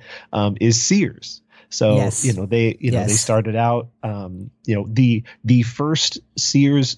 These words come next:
Speaker 1: store built outside of the Chicago market is here in the Pacific Northwest in Seattle. Um, and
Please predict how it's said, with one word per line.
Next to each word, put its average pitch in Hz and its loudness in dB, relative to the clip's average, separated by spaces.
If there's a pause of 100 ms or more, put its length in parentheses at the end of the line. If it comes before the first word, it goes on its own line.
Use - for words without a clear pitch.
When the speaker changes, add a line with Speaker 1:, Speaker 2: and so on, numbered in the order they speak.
Speaker 1:
store 98 -4
built 117 0
outside 147 2
of 143 0
the 135 0
Chicago 123 -4
market 101 -8
is 104 -6
here 113 -2
in 107 -2
the 110 2
Pacific - -4
Northwest 104 -2
in 104 0
Seattle. 101 0 (360)
Um, 107 0 (180)
and 104 0